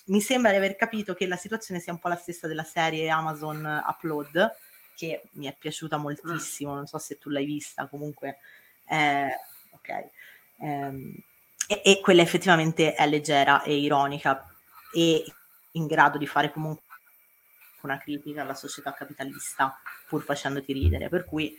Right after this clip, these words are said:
Speaker 1: mi auguro che, che qua ci siano un po' gli stessi elementi che ho trovato in Upload e che ho trovato ai tempi nel racconto di Obsolescenza Programmata, va bene?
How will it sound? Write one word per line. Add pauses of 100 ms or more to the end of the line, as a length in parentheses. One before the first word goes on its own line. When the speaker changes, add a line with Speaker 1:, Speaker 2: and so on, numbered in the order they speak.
(600)
Speaker 1:
mi
auguro
che,
che
qua
ci
siano
un
po'
gli
stessi
elementi (360)
che
ho
trovato
in
Upload
e
che
ho
trovato
ai
tempi
nel
racconto (3000)
di
Obsolescenza
Programmata,
va
bene?